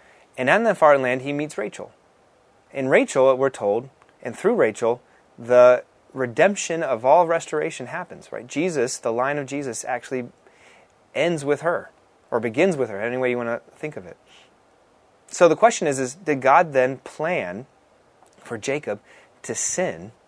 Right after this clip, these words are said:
so he had to go to a foreign land to meet his wife? The answer is yes. God knew he was gonna sin? Yes.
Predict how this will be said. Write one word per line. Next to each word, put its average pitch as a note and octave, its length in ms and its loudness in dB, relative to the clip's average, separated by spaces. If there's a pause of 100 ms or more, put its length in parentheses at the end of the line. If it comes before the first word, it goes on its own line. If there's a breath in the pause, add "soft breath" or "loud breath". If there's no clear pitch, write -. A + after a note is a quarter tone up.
(320 soft breath)
so - 140 -2
he B2 60 2
had D3+ 80 6
to C#3+ 80 6
go D3+ 140 6
to F3+ 80 8
a D#3 60 6
foreign D3+ 320 6
land C3 380 -4 (400 soft breath)
to - 80 -6
meet D#3 160 0
his C#3+ 100 -2
wife? E3+ 260 -4
The A#2+ 60 -10
answer B2 200 -12
is C3 80 -18
yes. - 360 -18 (1000)
God D#3 240 6
knew E3+ 140 2
he F3 120 2
was E3+ 80 2
gonna F3+ 160 2
sin? G#3 320 -4
Yes. - 540 -10